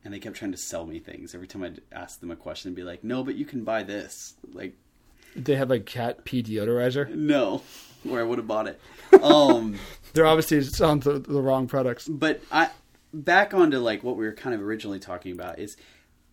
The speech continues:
Speaker 1: there's times where Airbnb is useful for getting, like, locals insight. Like, Puerto Rico, we stayed Airbnbs for the entire trip in Puerto Rico when we got engaged. And it was so valuable. One of our, one of our hosts was, like, super sweet and gave us, like, a,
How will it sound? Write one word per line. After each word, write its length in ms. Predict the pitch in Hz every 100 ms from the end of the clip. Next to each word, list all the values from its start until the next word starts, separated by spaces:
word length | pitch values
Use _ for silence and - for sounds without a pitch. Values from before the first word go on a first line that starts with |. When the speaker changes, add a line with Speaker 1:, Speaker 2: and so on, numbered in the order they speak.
| -
Speaker 1:
there's 360 | 123 147 143 -
times 540 | - 151 156 185 175
where 220 | 151 143
Airbnb 380 | 90 135 139 135
is 200 | 120 104
useful 540 | 104 110 - 156 185 - _
for 160 | - 123
getting, 320 | 113 110 117
like, 200 | 110 98
locals 640 | 101 95 98 160 214 - - _ _ _ _ _
insight. 520 | 143 160 - 185 190 -
Like, 220 | 110 -
Puerto 220 | 170 156
Rico, 500 | 120 120 160 190 196 _ _ _ _ _ _ _
we 140 | 123 135
stayed 320 | - 156 120 -
Airbnbs 560 | 120 123 120 113 113
for 100 | 113
the 100 | 104
entire 360 | 95 - 107 101
trip 240 | - 101
in 100 | 90
Puerto 200 | - 87
Rico 220 | 85 85 85
when 120 | 85
we 80 | 82
got 180 | 82 85
engaged. 440 | 87 80 - - - - _ _ -
And 480 | 113 110 104 95 - _ _ _ -
it 160 | 143
was 180 | 123 113 -
so 180 | 135
valuable. 520 | 139 110 110 110 117 98
One 200 | 110 120
of 120 | 117
our, 180 | 107 107
one 180 | 113
of 80 | 135
our 80 | 131
hosts 280 | 123 120 -
was, 100 | 104
like, 140 | 92
super 380 | - - 147 135
sweet 380 | - 127 123 -
and 120 | 110
gave 140 | 110 110
us, 120 | 110
like, 120 | 95
a, 140 | 87